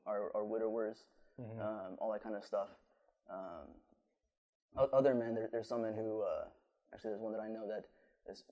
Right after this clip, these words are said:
Speaker 1: remained single his whole life, took care of his dying parents, his, his sick and dying parents.
Speaker 2: Mm-hmm.
Speaker 1: Uh, they've since passed, and he's looking now to enter, uh, a different monastery. Um,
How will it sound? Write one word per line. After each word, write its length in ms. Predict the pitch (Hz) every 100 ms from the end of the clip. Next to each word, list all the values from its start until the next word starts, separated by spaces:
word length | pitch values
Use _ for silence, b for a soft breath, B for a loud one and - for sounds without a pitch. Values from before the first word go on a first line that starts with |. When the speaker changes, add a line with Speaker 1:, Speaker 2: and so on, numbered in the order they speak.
| - - _ -
Speaker 1:
remained 340 | 123 117 120
single 240 | 117 123 120
his 140 | 113
whole 180 | 120 117
life, 220 | 110 117
took 140 | - -
care 100 | 117
of 80 |
his 140 | 110 110
dying 260 | 107 113
parents, 400 | 107 107 107 113
his, 160 | 101 101
his 160 | 101 -
sick 140 | 107
and 80 | 107
dying 220 | 107 98 -
parents. 380 | 98 101 - - 117
Speaker 2:
Mm-hmm. 320 | 110 107 104
Speaker 1:
Uh, 160 | 98 - -
they've 160 | 113 107
since 200 | 107 104
passed, 420 | - 98 104 -
and 140 | 101
he's 180 | 104 107
looking 260 | 107 101 104
now 120 | 95 -
to 80 |
enter, 380 | 98 101 101 98 92
uh, 640 | 98 92 - - - -
a 20 | 107
different 260 | 104 95
monastery. 460 | 104 101 95 95 82 - _ _ _ _ _ -
Um, 460 | 107 101 98 92